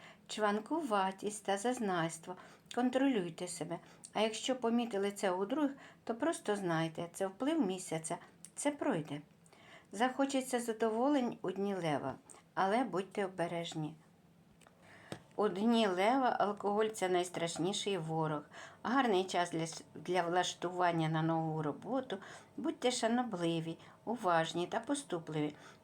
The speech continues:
трішки льстиві. І це спрацює на ваш авторитет. Тільки не перестарайтеся. Треба, щоб все це було натуральним, а не вимушеним. А от фінансові операції краще не проводити. Цінні папери краще не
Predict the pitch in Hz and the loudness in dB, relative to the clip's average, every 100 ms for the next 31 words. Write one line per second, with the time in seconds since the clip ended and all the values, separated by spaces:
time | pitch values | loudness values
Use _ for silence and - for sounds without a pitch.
0 | - 220 277 285 - 294 302 294 - - | -4 0 2 0 0 0 0 -4 -8 -8
1 | - 185 165 156 160 - - - - 214 | -4 0 0 -2 -6 -14 -20 -12 -8 -2
2 | 311 - - 202 233 254 226 160 165 185 | -2 0 -2 -2 0 2 2 2 0 0
3 | 196 - 185 208 135 139 - - - - | -6 -6 -6 -4 -4 -4 -6 -16 -16 -4
4 | 202 196 214 214 214 226 247 - - 247 | -2 0 0 0 0 0 -2 -2 0 2
5 | 180 170 165 - 156 - - - 208 202 | 2 -2 -8 -6 -8 -10 -18 -2 0 2
6 | 190 185 160 160 - 156 208 262 - 277 | 0 -2 -8 -8 -4 2 2 2 0 0
7 | 180 165 180 220 175 180 196 190 165 170 | 0 0 0 0 0 -2 -4 0 0 0
8 | 156 160 - - - 160 160 185 185 165 | -2 -4 -10 -20 -6 2 2 2 0 0
9 | 151 165 - 160 160 - - - - 190 | -2 -4 -6 -6 -8 -10 -18 -10 0 2
10 | 185 185 196 254 302 220 190 180 170 170 | 2 0 0 0 0 0 0 0 0 0
11 | 170 170 170 233 294 - 208 180 208 220 | 0 -6 -4 -2 -2 -2 -2 -2 -2 -6
12 | 180 170 170 160 156 - - - - - | -4 -2 -2 -4 -6 -8 -10 -16 -20 -20
13 | - - 170 175 185 208 247 247 247 262 | -8 -2 2 2 0 -2 -4 -2 0 2
14 | 277 285 - - - 180 156 - - 240 | 0 -4 -14 -10 0 2 2 -2 -2 0
15 | 180 | 0